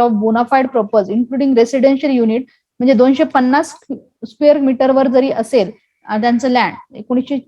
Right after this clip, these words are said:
शहाण्णव च्या अगोदर, तर त्याला एक प्रकारे रिलॅक्सेशन दिलेलं आहे. डिफेन्स आणि other प्रोजेक्टसाठी देखील त्यांनी मान्यता काही पद्धतीने दिलेली आहे. ऍक्टच्या अगोदर जे पण डिफेन्स प्रोजेक्ट झालेले आहेत, त्यांना मान्यता दिलेली आहे.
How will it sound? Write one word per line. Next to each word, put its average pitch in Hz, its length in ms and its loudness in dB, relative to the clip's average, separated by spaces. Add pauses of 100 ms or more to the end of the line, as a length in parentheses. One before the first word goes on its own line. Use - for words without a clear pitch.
शहाण्णव 233 360 -2
च्या 226 180 0
अगोदर, 214 420 0
तर 254 160 -8
त्याला 262 300 2
एक 240 160 -2
प्रकारे 254 280 -4
रिलॅक्सेशन 226 560 -4
दिलेलं 214 280 -2
आहे. 202 160 -4 (400)
डिफेन्स 320 420 0
आणि 285 280 0
other 240 200 0
प्रोजेक्टसाठी 240 880 -4 (680)
देखील 254 340 -4
त्यांनी 247 260 0
मान्यता 226 440 -2
काही 233 220 -4
पद्धतीने 220 480 -4
दिलेली 208 320 -2
आहे. 208 260 -2
ऍक्टच्या 208 340 -4
अगोदर 220 300 0
जे 214 140 -2
पण 226 200 -4
डिफेन्स 254 360 -4
प्रोजेक्ट 226 320 -2
झालेले 208 300 -4
आहेत, 208 180 0 (360)
त्यांना 294 240 2
मान्यता 247 420 0
दिलेली 214 340 -2
आहे. 214 200 -2